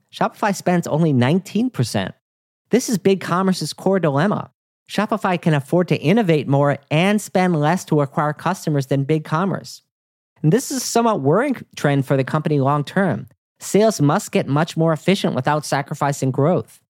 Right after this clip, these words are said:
As far as fun-, some of my commentary, I would like to see BigCommerce Enterprise annual recurring revenues grow in the fifteen to twenty percent range to keep up with other platforms.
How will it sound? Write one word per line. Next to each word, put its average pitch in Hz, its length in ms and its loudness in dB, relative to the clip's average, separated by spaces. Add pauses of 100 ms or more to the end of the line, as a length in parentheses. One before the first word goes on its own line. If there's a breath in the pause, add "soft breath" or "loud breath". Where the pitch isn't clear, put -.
(520)
As 170 140 2
far 240 180 0
as 302 120 -4
fun-, 214 200 -2
some 214 220 -4
of 202 80 2
my 151 120 2
commentary, 127 640 0 (300)
I 165 60 0
would 170 120 4
like 226 180 2
to 311 60 -4
see 240 160 0
BigCommerce 185 580 0
Enterprise 160 480 0
annual 165 320 0
recurring 156 520 0
revenues 147 580 0
grow 170 300 2
in 147 200 0
the 135 80 2
fifteen 175 440 0
to 156 100 2
twenty 156 260 0
percent 175 380 0
range 135 320 2
to 139 80 -2
keep - 240 -2
up 165 160 -2
with 139 120 0
other 147 180 2
platforms. - 720 -6